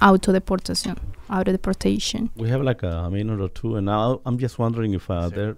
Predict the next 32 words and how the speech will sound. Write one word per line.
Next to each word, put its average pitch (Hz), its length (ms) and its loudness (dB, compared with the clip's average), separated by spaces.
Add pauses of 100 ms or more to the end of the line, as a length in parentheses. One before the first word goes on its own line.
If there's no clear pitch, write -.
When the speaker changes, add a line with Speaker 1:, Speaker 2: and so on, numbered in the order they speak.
Speaker 2:
there 107 140 -6
was 104 180 -6
a 90 60 -4
case 117 480 -2
that 104 180 -2
you 110 100 0
work 98 460 -2 (280)
in 107 120 -6
collaboration 95 680 -2
with 87 140 -4
the 87 80 -10
Hispanic 85 400 -4 (240)
Hague 92 320 0 (560)
that 92 200 -6
you 95 60 -10
can 87 120 -4
tell 95 180 -4
us 98 80 -8
about? 101 300 -4 (540)
Speaker 3:
Of - 120 -16
course. - 460 -10
Um, 104 320 -10
I, 113 280 -8
I 127 100 -4
offer 139 400 -4
a 117 40 -6
class. - 640 -8
It's - 300 -14
for, 104 540 -8
um, 101 340 -6
it's - 180 -8
upper 131 240 0